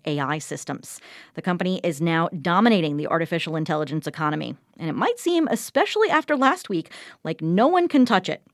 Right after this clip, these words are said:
But there are competitors and risks to the company's success.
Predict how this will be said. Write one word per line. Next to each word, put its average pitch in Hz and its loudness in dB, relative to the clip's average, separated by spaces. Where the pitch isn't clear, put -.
But 254 6
there 196 2
are 196 6
competitors 349 4
and 240 -2
risks 226 0
to 196 -8
the 190 -4
company's 156 -4
success. - -4